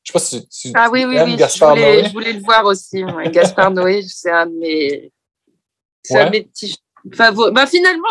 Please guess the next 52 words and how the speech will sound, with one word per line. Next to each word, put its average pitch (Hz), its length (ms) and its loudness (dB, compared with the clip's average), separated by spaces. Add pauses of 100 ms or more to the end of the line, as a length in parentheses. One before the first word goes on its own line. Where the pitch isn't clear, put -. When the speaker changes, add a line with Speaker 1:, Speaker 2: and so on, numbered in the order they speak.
Speaker 2:
j'aime 277 140 -6
bien 302 160 -2
les 277 100 -6
films 247 220 -14
d'horreur, 220 340 0
en 208 180 -2
fait. 254 120 -2 (240)
<laughs> - 120 0
Speaker 1:
Ouais, 202 160 6 (120)
hein ? 311 240 0 (260)
Mais 226 120 6
tu 381 100 4
sais, - 80 4
c'est, 180 140 -2
c'est 175 200 2
de 156 100 2
Speaker 2:
Au 170 40 8
Speaker 1:
l'horreur. 294 320 6
Speaker 2:
départ, 370 180 4
je 294 120 -2
disais, « 320 280 0
Bah 302 140 2
non, 339 180 -8
mais 330 80 -6
j'en 254 200 -10
ai 226 100 -12
pas 226 180 -8
vu 240 160 -18
tant 240 180 -4
que - 80 -18
ça. » 311 180 0
Mais 269 80 -2
en 254 80 0
fait, 302 220 0
j'ai 269 140 -4
vu, 240 240 -8
je - 100 -10
pense 294 220 0
que 254 120 -8
j'ai 214 180 -8
vu 202 160 -10
ce 196 100 -20
qui, 175 460 -14
ce - 80 -20
qui - 80 -4
était 190 180 0
le 175 160 -8
mieux, 160 460 -6
en 139 120 -6
fait. 110 140 -6 (720)
Speaker 1:
Ben, - 100 0
c'est, - 240 0